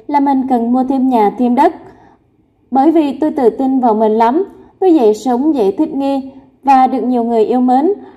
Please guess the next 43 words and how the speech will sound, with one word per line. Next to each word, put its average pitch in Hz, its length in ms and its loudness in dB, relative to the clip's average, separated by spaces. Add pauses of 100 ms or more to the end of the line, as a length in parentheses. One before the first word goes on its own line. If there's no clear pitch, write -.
đó 285 160 4
là 359 140 4
một 247 220 0
tài 214 160 0
sản 208 300 -2
lớn 233 260 -2
của 202 160 -2
tôi. 233 320 -2 (1080)
Tôi 381 120 4
nghĩ 285 240 4
vật 247 280 -4
chất 339 200 0
nó 320 160 0
cũng 226 260 -2
ở 202 180 0
mức 311 220 -2
độ 233 180 0
nào 208 180 2
đấy 233 220 0
thôi, 269 260 0 (260)
mình 233 340 0
cứ 277 80 -4
làm, 233 340 0 (160)
mình 269 260 -2
cứ 320 80 4
sống 285 300 -2
sao 247 260 0
cho 233 160 -4
nó 233 160 0
thoải 190 220 -2
mái. 233 340 0 (680)
Nếu 311 240 2
có 381 120 4
dư 311 180 2
dả 214 220 2
ra 240 240 0
thì 240 180 -2
tốt, 302 260 -2 (380)
không 330 300 2
cũng 220 200 0
chẳng 202 220 -4
sao 247 200 -2
cả" 240 300 0